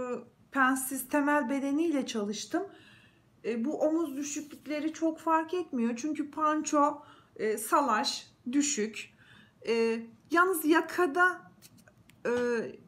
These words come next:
yaka yüksek bir yaka. Yakayı ben çok hafif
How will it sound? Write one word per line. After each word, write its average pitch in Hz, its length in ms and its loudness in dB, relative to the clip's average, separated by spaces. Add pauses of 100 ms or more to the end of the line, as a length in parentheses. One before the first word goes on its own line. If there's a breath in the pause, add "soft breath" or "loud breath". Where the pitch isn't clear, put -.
(180)
yaka 269 520 2
yüksek 269 640 0
bir 254 60 0
yaka. 226 540 2 (460 loud breath)
Yakayı 277 540 2
ben 339 240 2
çok 440 300 0
hafif 330 720 2